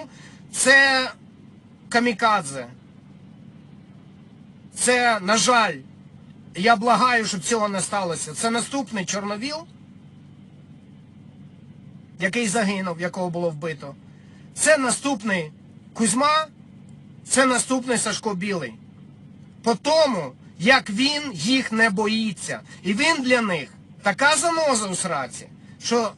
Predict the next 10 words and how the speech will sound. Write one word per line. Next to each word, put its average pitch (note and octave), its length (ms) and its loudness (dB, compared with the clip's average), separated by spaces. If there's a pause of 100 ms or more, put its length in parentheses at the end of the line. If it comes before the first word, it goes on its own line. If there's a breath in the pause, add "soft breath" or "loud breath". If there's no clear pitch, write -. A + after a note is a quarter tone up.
(360)
ну, G#3+ 300 -2 (140)
важко A#3 440 2
навіть G3 340 -4
уявити. D#3+ 500 -6
І A3 140 0
я, C#4+ 380 2 (680 loud breath)
стоячи D4+ 640 2
поруч C4+ 400 0
з B3 100 -6
ним F#3 360 -2